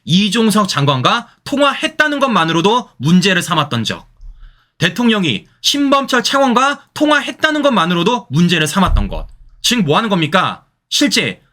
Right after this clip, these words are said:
통화했다는 것만으로도 문제를 삼고 싶어 하는 겁니다. 실제 그 통화 내용이 어떤 내용인지, 더 나아가 통화가 몇 차례나 이루어졌는지, 그리고 더 나아가서 통화했는지 안 했는지 조차도 모르는데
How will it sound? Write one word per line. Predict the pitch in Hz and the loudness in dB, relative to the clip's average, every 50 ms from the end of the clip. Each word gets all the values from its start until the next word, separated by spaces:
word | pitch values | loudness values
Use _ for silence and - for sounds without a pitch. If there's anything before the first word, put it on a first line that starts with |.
| _ _ _ | _ _ _
통화했다는 | - - 311 311 302 285 - 302 311 - - 311 302 302 | -2 0 2 2 2 0 -2 -6 -4 -2 -2 -2 0 0
것만으로도 | 294 294 254 196 160 180 185 185 180 190 233 262 254 262 - - | 0 0 2 2 2 2 2 2 2 2 0 0 -2 -6 -6 0
문제를 | 139 175 196 202 233 214 214 | 2 2 4 4 2 0 0
삼고 | 208 226 208 196 | -2 -2 0 0
싶어 | 202 - - - 190 | 0 -2 -2 -2 -2
하는 | 208 208 185 | 0 0 0
겁니다. | 139 113 104 95 98 95 87 - - _ _ _ | -2 -4 -4 -4 -4 -4 -4 -6 -10 _ _ _
실제 | - - 285 277 202 - 190 120 95 - _ _ _ | -2 -2 0 0 0 -2 -2 -4 -6 -12 _ _ _
그 | - 175 175 175 | -2 -2 -2 -2
통화 | - - 285 294 285 277 | -2 0 2 2 2 2
내용이 | 208 156 143 165 202 220 - | 2 2 2 0 0 0 -2
어떤 | 123 135 - 233 262 233 | -4 -2 0 0 0 2
내용인지, | 143 123 135 175 233 214 160 - 127 127 101 - - _ _ | 2 4 4 4 2 2 0 0 -2 -2 -2 -4 -8 _ _
더 | - - 165 | -4 -2 0
나아가 | 180 180 165 170 208 196 139 - - - _ | 0 0 0 0 0 -2 -2 -4 -12 -20 _
통화가 | - - 294 294 294 285 277 277 269 262 180 | -2 0 2 2 4 2 2 2 0 0 0
몇 | 131 139 | 0 -2
차례나 | - - 247 247 220 139 | 0 0 0 0 0 0
이루어졌는지, | 123 147 196 185 175 160 143 143 135 139 117 98 - _ _ | 0 0 0 0 2 0 0 0 0 0 -2 -2 -6 _ _
그리고 | - 196 233 | -2 -2 0
더 | - 147 160 | 0 0 0
나아가서 | 196 190 190 185 226 202 - - - _ | 0 0 0 0 0 -2 -2 -6 -14 _
통화했는지 | - - 294 285 254 262 302 311 311 - 202 | -4 0 0 0 2 2 2 2 2 2 2
안 | 135 175 | 0 2
했는지 | 202 220 214 202 147 156 107 - - _ _ - | 2 2 2 2 2 0 -2 -4 -8 _ _ -2
조차도 | - 208 233 196 - - 302 294 311 302 | 0 0 0 0 0 -2 0 0 0 2
모르는데 | 254 214 196 202 190 175 185 202 156 107 95 | 2 2 2 2 2 2 2 0 0 -2 -6